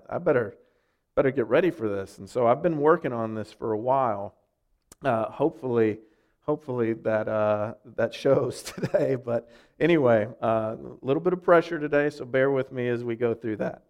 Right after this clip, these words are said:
Um, today, we're gonna be using the book of Joshua, all right? And so, uh, we're gonna be looking at how it relates to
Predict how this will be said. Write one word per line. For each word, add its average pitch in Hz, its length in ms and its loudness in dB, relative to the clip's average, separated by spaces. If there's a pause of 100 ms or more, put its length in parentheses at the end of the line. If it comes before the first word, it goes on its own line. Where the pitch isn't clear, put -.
(400)
Um, 123 500 0
today, 160 580 6 (440)
we're 160 160 2
gonna 202 140 8
be 190 120 -2
using 156 520 -4
the 123 80 -6
book 123 400 -4 (340)
of 110 140 -14
Joshua, 107 480 -10 (580)
all 87 160 -16
right? 123 160 -10 (440)
And 123 180 -4
so, 127 440 6
uh, 120 280 -2
we're 131 140 -4
gonna 165 120 0
be 170 140 4
looking 175 480 -2
at 151 120 -4
how 151 400 2
it - 180 -6
relates 127 540 -2
to - 140 -16